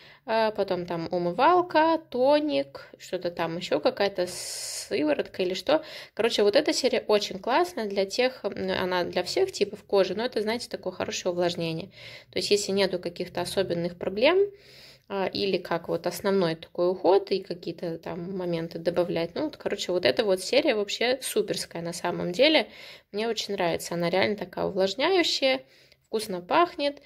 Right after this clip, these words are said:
а, нету какого-то липкого эффекта. То есть, ну, единственное, зимой, э, крем, скорее всего, такой, знаете, немножечко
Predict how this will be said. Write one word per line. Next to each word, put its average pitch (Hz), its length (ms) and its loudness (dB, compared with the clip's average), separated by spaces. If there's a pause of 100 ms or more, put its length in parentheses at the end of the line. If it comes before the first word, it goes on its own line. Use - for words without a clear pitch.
(220)
а, 190 180 -2
нету 175 580 0
какого-то 165 480 -2
липкого 170 540 -2
эффекта. 233 420 2
То - 140 -6
есть, 190 160 -6
ну, 214 200 -2 (340)
единственное, 220 480 2
зимой, 214 540 2
э, 190 280 0
крем, 247 300 -2
скорее 202 440 0
всего, 185 360 0
такой, 196 320 -2
знаете, 190 400 -4
немножечко 175 760 -4